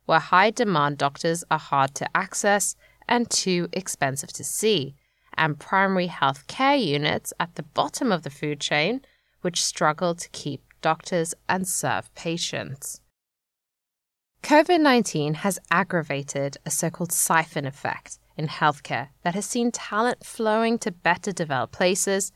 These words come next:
with brighter outlooks. According to Chen, since twenty twenty, China's top-tier hospitals have been busy building new branches that could cost as much as a village health center's entire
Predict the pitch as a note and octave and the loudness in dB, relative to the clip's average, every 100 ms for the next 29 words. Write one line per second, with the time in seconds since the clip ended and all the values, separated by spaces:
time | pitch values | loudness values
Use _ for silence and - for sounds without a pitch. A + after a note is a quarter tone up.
0 | _ - A#3+ _ D#3 C3+ C#3 D#3 D3 - | _ -2 -2 _ 2 2 2 -2 -2 0
1 | C#3 - A2 - - - - _ _ _ | 2 0 -4 -14 -14 -14 -14 _ _ _
2 | _ _ _ _ _ _ - - G#3 G#3 | _ _ _ _ _ _ -10 -2 2 2
3 | G3 - E3+ - F3 G3 C4 - _ _ | 2 -2 -2 2 4 4 0 -12 _ _
4 | _ - - C4 C#4+ - F#3 D#3 D#3 - | _ -2 4 4 4 0 -2 -2 -6 -2
5 | D3+ D#3+ - F3+ G3 _ _ - - G3+ | 0 0 -2 -6 -6 _ _ -6 -2 0
6 | F3+ - - F#3+ - F#3+ E3 E3 E3+ - | 0 -2 -2 -4 -2 -4 2 0 0 -2
7 | G#3 G3 G#3+ - G3 A3 A3 - G#3 G3+ | 0 0 -2 -8 -4 0 0 0 0 2
8 | E3+ A#2+ - _ _ - F#3 F3+ E3 F3 | 0 -6 -10 _ _ -4 -2 2 2 2
9 | G#3+ - D3+ C#3 C#3 - D#3 D3+ - _ | 0 2 2 4 0 -2 -2 -4 -10 _
10 | - E3 - F#3+ - - F3 - - - | -10 -10 -8 -12 -4 0 0 -2 -6 -12
11 | _ G3 - F3 F3 F#3+ F#3 D#3 - F3 | _ -8 -2 -2 -2 -4 -2 -2 0 2
12 | F3+ F3 - - - - C#3+ C#3 - D#3+ | 2 0 -4 -14 -8 0 0 0 -2 -2
13 | D3+ - D#3+ D#3 - - F#3+ - - C#3+ | -2 -2 -2 -4 -6 -4 -4 -4 0 2
14 | C3 C3 | 2 -2